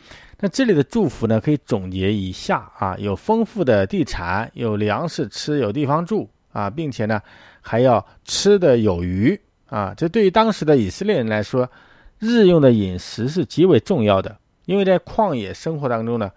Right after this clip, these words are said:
也要经常挪移帐篷。第二呢，神会保守他们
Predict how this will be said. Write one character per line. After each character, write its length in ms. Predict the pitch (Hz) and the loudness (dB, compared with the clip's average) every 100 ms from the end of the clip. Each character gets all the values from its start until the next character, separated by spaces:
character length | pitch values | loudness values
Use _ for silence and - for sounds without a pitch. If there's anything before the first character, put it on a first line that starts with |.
| _ _ | _ _
也 100 | 107 | 0
要 100 | 110 | 0
经 280 | - 147 156 | 0 -4 -6
常 260 | 98 92 | -8 -6
挪 180 | 98 104 | -2 0
移 160 | 117 117 | 0 -2
帐 300 | - 185 110 | -2 -2 -2
篷。 120 | - - _ _ _ _ _ _ | -8 -16 _ _ _ _ _ _
第 140 | - 202 | 2 4
二 100 | 175 | 6
呢， 180 | 123 95 | 4 0
神 260 | - 123 143 | 2 2 6
会 220 | 160 131 | 4 4
保 260 | - 104 | 2 2
守 100 | 139 | 4
他 200 | 104 98 | 2 2
们 200 | 110 104 | 0 -2